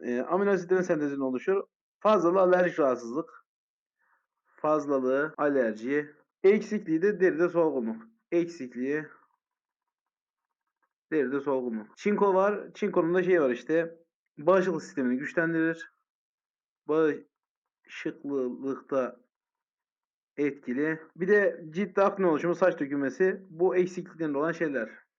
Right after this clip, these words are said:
Tırnakta vesaire sorun çıkarıyor. Bitkilere ihtiyaçları olan tuzu filan kökleriyle alıyorlar arkadaşlar suda. Ee,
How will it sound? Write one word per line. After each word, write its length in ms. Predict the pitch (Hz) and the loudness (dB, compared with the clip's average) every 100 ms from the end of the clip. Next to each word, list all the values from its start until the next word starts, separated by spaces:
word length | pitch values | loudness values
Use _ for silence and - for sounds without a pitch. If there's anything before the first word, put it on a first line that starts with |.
| _ - | _ -8
Tırnakta 420 | 160 131 - 131 | -4 -4 -6 -10
vesaire 360 | 135 131 139 | -6 -4 -4
sorun 240 | 151 147 139 | -6 -6 -8
çıkarıyor. 400 | - 113 107 107 - - - - - | -8 -8 -8 -12 -18 -20 -20 -20 -4
Bitkilere 380 | 202 214 240 220 | -4 0 0 2
ihtiyaçları 460 | 214 226 220 220 208 | 2 2 2 2 2
olan 180 | 190 | 2
tuzu 260 | 185 202 190 | 0 0 2
filan 300 | 196 226 220 | 2 2 2
kökleriyle 440 | 190 185 190 185 | 0 2 4 4
alıyorlar 380 | 143 127 123 120 | 4 2 2 0
arkadaşlar 440 | 117 123 123 - 117 | -2 -4 -6 -6 -10
suda. 420 | - 123 143 - _ _ _ _ _ _ _ _ _ - | -8 -4 -4 -4 _ _ _ _ _ _ _ _ _ -6
Ee, 520 | 120 117 113 113 113 | -2 0 0 0 -2